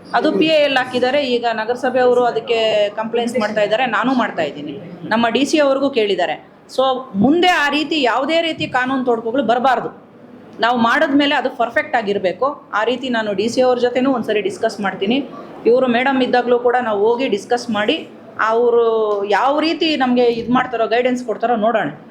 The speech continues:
ಅದು ಸಾರ್ವಜನಿಕ ಸ್ಥಳದಲ್ಲಿ ಅಂತ ಇದೆ. Actually ನಾವೀಗ ಬೇರೆ ಜಾಗನ ತಗೊಂಡು ಮಾಡೋದ್ರಿಂದ ಏನು ಕಾನೂನು ತೊಡಕು ಬರೋದಿಲ್ಲ ಅಂತಂದಾಗ ನಾವು ಖಂಡಿತವಾಗ್ಲೂ ಕೂಡ ನಾನು ಅದನ್ನ ನಾಳೆ ಅಥವಾ ನಾಳಿದ್ದಿಂದಲೇ ನಾನು ಲೆಟರ್ ಕರೆಸ್ಪಾಂಡೆನ್ಸ್ ಮಾಡ್ತೀನಿ ಅವರನ್ನ ಕೇಳ್ಕೊಂಡು.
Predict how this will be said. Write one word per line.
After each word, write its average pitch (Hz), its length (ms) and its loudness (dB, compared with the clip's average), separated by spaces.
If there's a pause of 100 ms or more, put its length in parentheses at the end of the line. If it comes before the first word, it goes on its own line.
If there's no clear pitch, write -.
(200)
ಅದು 220 160 2
ಸಾರ್ವಜನಿಕ 277 600 0
ಸ್ಥಳದಲ್ಲಿ 269 560 0
ಅಂತ 277 160 -2
ಇದೆ. 214 360 -2 (140)
Actually 185 360 -4 (360)
ನಾವೀಗ 240 320 0
ಬೇರೆ 269 280 2
ಜಾಗನ 269 360 0
ತಗೊಂಡು 262 440 0
ಮಾಡೋದ್ರಿಂದ 240 640 0
ಏನು 262 300 2
ಕಾನೂನು 247 480 -2
ತೊಡಕು 226 260 0
ಬರೋದಿಲ್ಲ 247 520 0
ಅಂತಂದಾಗ 214 460 -2 (460)
ನಾವು 202 140 2
ಖಂಡಿತವಾಗ್ಲೂ 254 600 0
ಕೂಡ 240 220 0
ನಾನು 214 180 -4
ಅದನ್ನ 190 300 -4
ನಾಳೆ 196 240 0
ಅಥವಾ 208 200 -2
ನಾಳಿದ್ದಿಂದಲೇ 196 720 0
ನಾನು 208 240 0 (140)
ಲೆಟರ್ 202 300 2
ಕರೆಸ್ಪಾಂಡೆನ್ಸ್ 185 540 -4
ಮಾಡ್ತೀನಿ 156 360 -2 (440)
ಅವರನ್ನ 185 260 4
ಕೇಳ್ಕೊಂಡು. 196 560 0